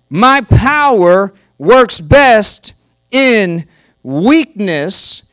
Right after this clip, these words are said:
So now I am glad to boast about my weaknesses,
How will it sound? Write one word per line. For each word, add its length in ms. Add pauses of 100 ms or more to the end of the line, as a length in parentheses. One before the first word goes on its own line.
(340)
So 380
now 380
I 240
am 180
glad 480
to 160
boast 680 (140)
about 480
my 220
weaknesses, 1040